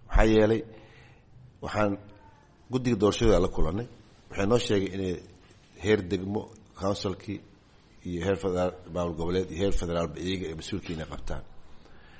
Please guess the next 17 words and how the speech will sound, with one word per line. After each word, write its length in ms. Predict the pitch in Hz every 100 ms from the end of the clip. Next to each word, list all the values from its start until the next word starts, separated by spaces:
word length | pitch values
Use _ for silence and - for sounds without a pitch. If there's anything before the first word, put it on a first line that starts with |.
| - - - - - - -
Waxay 220 | - - 104
ahayd 180 | 104 98
markaan 280 | 98 95
la 60 | 101
shireenay 480 | - 98 90 82 82 -
saddex 280 | - 90 -
maalmood 380 | 78 73 73 -
ka 100 | 73
hor. 160 | 67 - - - - - - - - - - - - - - -
Shalay 360 | - 135 127 104 - - - - - -
waxaa 220 | - 101
la 80 | 95
dhisay 220 | 90 90
golihii 240 | 98 107
deegaanka 340 | 82 90 92 82
degmadii 360 | 78 82 90
Mahadaay 420 | 80 76 71 76